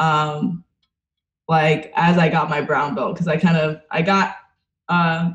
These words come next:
I got injured with my knee, had to get, uh, reconstruction surgery on my ligaments. So I was out for, like, a year with that. And I just went back into M M A versus going back into jujitsu.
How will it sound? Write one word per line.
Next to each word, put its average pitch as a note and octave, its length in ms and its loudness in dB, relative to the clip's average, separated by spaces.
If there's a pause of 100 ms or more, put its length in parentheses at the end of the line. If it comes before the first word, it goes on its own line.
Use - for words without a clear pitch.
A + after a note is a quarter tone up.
I E3 80 -4
got F#3 200 2
injured F#3+ 380 4
with F3+ 120 -2
my E3+ 120 0
knee, F3+ 560 2
had E3+ 160 2
to E3 60 0
get, D#3 560 -4
uh, C#3+ 340 -10
reconstruction E3+ 720 -2
surgery E3 580 0
on D3+ 160 -4
my - 80 -16
ligaments. F#3 760 0 (260)
So F3 80 -6
I E3+ 160 2
was E3+ 100 2
out F3 460 -2
for, F3 80 -10
like, E3 200 -4
a E3 60 -6
year F3 300 -2
with E3+ 220 0
that. E3+ 400 0 (520)
And F3 480 2 (240)
I F3 120 2
just F3+ 180 2
went E3+ 180 2
back D#3+ 220 -2
into E3 180 -2
M E3+ 140 0
M D#3+ 100 -4
A F3 260 0
versus E3 360 -2
going C#3+ 460 -10 (420)
back D3+ 220 -4
into E3 200 -4
jujitsu. E3+ 840 -6